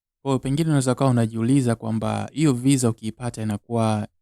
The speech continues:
ipo katika mfumo gani? Yaani inaonekanaje, inaonekanaje? Ni, ni makaratasi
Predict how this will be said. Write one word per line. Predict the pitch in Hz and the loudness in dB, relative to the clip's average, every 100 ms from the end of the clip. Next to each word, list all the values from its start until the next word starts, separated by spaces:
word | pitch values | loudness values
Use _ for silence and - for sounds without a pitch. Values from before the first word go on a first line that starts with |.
| _ _ | _ _
ipo | - 139 | -12 -8
katika | 123 113 - 110 | -6 -8 -6 -4
mfumo | 107 - 110 110 | -4 -2 -2 0
gani? | 117 107 101 | 0 0 2
Yaani | 113 127 | 2 2
inaonekanaje, | 127 123 113 110 113 113 110 | 0 2 2 2 -2 -4 0
inaonekanaje? | 107 107 104 104 101 98 101 | 2 2 0 -2 -2 -4 -4
Ni, | 104 104 - _ _ _ _ | -4 -4 -6 _ _ _ _
ni | 110 113 107 104 | -6 -2 0 0
makaratasi | 98 107 110 - 101 101 - 139 135 - 139 143 139 | -2 -6 -12 -12 -16 -16 -6 -2 0 0 -2 -4 -6